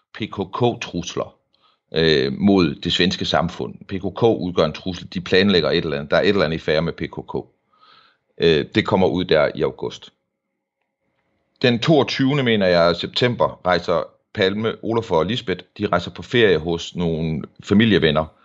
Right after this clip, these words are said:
på Kreta. Og dernede, der fortæller Lisbeth meget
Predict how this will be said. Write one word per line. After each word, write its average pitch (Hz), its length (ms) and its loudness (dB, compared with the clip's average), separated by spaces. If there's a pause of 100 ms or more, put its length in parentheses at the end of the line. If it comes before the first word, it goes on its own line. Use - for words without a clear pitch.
(500)
på 98 140 0
Kreta. 98 440 -2 (1200)
Og 98 340 2 (440)
dernede, 120 640 0 (540)
der 107 260 2 (280)
fortæller 101 720 -2 (400)
Lisbeth 101 600 -6 (1080)
meget 101 500 2